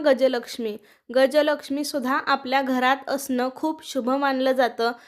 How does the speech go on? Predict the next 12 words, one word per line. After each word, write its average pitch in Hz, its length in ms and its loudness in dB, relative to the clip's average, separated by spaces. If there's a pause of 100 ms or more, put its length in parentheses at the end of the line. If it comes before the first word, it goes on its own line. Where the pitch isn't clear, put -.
(160)
आपण 294 460 4
जी 285 140 -4
अष्टलक्ष्मी 320 800 -2
म्हणतो 330 400 2
ना, 247 180 2 (340)
तर 302 100 2
त्यातीलच 302 680 2
एक 269 220 2
म्हणजे 269 340 0
गजलक्ष्मी. 262 800 2 (400)
गजलक्ष्मी 302 720 2
घेताना 294 560 0